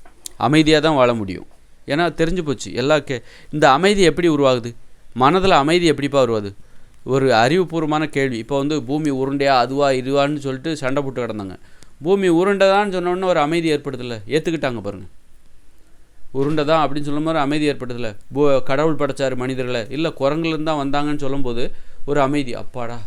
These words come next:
இது ஏத்துக்கிற மாதிரி இருக்கு. ஒரு அமைதி பாருங்க, இது ஒரு அமைதி.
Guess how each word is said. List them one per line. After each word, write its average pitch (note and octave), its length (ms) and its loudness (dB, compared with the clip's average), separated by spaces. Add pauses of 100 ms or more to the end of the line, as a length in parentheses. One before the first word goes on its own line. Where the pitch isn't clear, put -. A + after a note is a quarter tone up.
(200)
இது B2+ 160 -2
ஏத்துக்கிற C3 420 -4
மாதிரி A#2 200 -8
இருக்கு. G2+ 300 -14 (920)
ஒரு C3 140 -2
அமைதி D#3 320 0
பாருங்க, G2+ 260 -6 (180)
இது D#3+ 180 -2
ஒரு E3+ 120 2
அமைதி. C#3 440 -4